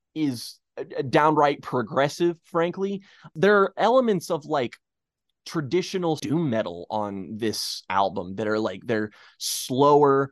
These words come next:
sludgier riffs that they're cycled between different moments of more extreme aggression, sure, but it feels like this is Nails pulling from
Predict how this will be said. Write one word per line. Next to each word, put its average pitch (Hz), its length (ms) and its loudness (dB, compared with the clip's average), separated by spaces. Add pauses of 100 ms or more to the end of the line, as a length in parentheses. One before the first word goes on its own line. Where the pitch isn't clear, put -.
(140)
sludgier 139 800 -2
riffs 127 440 -6
that 139 200 -2
they're 202 280 -4
cycled 214 600 -4
between 170 680 -4
different 147 420 -6
moments 139 560 -2
of 120 160 -8
more 127 580 2
extreme 127 760 0
aggression, 113 680 -2
sure, - 560 0 (360)
but 147 320 4
it 160 160 -2 (100)
feels 208 340 -2
like 185 200 0 (120)
this 143 260 -4
is 131 400 -6
Nails 127 640 0
pulling 131 420 -6
from 117 240 -10